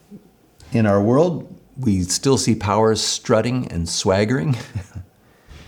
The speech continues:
But here's the thing, this time will come to an end. It will come to an end. For when Jesus returns and history comes to an end, all things will be made right.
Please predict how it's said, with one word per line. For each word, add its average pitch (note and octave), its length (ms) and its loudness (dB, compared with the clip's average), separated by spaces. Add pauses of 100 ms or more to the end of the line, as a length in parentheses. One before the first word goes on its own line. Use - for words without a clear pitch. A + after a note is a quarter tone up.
(500)
But G#2+ 160 2
here's A#2+ 200 4
the F#2+ 80 -2
thing, G#2+ 180 2
this G#2+ 180 0
time A2+ 320 2
will G#2 160 2
come G#2 240 0
to F#2+ 140 -4
an D#2+ 100 -2
end. C#2+ 300 -8 (680)
It A2 120 -6
will A#2 280 0
come A2+ 260 -4
to F2+ 120 -6
an E2+ 80 -4
end. E2 320 -8 (640)
For B2 100 0
when G#2 200 4
Jesus A2+ 500 0
returns F#2 420 0
and F2+ 120 -2
history G#2+ 340 -2
comes F2+ 280 -4
to F2+ 100 -6
an F2+ 100 -2
end, F2+ 300 -2
all F#2+ 260 0
things F2+ 300 -4
will E2+ 80 -8
be E2+ 100 -4
made E2 320 -6
right. - 500 -12